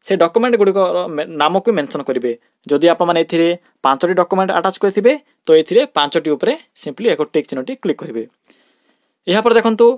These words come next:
ଫିଲ୍ଅପ୍ କଲା ପରେ ଏଠାରେ ଏକ ଆଡ୍ରେସ୍ ବି ମିଳିଯିବ। simply ଏହି ଆଡ୍ରେସ୍ରେ ଏହି ଫର୍ମଟିକୁ ସେଣ୍ଡ କରିଦେବେ, ସତର ଦୁଇ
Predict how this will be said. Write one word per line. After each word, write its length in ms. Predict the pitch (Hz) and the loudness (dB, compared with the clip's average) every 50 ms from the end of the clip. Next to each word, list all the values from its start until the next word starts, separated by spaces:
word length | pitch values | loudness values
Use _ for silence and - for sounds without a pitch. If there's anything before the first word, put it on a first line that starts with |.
| - _ - | -2 _ -8
ଫିଲ୍ଅପ୍ 240 | - 160 175 175 175 | -2 0 2 2 2
କଲା 160 | 170 165 165 | 2 2 2
ପରେ 140 | 165 180 175 170 | 2 4 4 4
ଏଠାରେ 180 | 151 - 160 | 4 2 0
ଏକ 100 | 165 160 165 | 0 2 2
ଆଡ୍ରେସ୍ 280 | 139 131 139 151 151 - | 2 2 2 0 0 0
ବି 80 | 180 | 0
ମିଳିଯିବ। 320 | 170 170 175 170 190 180 226 262 | 0 0 0 2 2 2 2 0
simply 340 | 247 - - 160 147 - 165 | -2 -4 -8 -8 -4 0 0
ଏହି 180 | 170 156 147 147 | 2 2 4 2
ଆଡ୍ରେସ୍ରେ 400 | 139 131 147 147 135 - 165 220 277 - _ _ _ _ _ - | 2 2 2 0 0 0 0 0 0 -2 _ _ _ _ _ -4
ଏହି 120 | 143 139 139 | -2 -2 -2
ଫର୍ମଟିକୁ 400 | - 147 139 135 123 135 - 196 | -2 -4 -6 -4 -6 -6 -6 -8
ସେଣ୍ଡ 240 | - - 135 135 - | -8 -8 -8 -8 -8
କରିଦେବେ, 480 | 120 - 139 123 120 - 123 110 120 123 120 | -4 -2 0 0 0 -2 -4 -4 -6 -6 -4
ସତର 340 | - - 151 - - 160 160 | -2 -2 0 2 2 2 4
ଦୁଇ 240 | 143 143 165 226 | 4 4 4 2